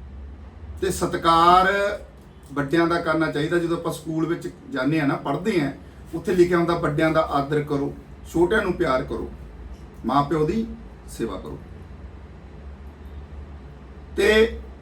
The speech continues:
ਜਿਹੜੀ ਗੱਲ ਆਪਾਂ ਅੱਜ ਦੀ ਕਰਦੇ ਆ,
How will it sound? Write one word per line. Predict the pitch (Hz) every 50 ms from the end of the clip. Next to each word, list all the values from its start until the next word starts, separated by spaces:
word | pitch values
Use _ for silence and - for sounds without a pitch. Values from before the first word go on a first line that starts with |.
| - - - - - - - - - - - - - - - - -
ਜਿਹੜੀ | 135 165 214 277 269 233
ਗੱਲ | 240 226 226 233
ਆਪਾਂ | 226 226 226 196 196
ਅੱਜ | 185 160 175
ਦੀ | - 214 233 226
ਕਰਦੇ | 226 233 - 185 175 220 220 220 208
ਆ, | 185 170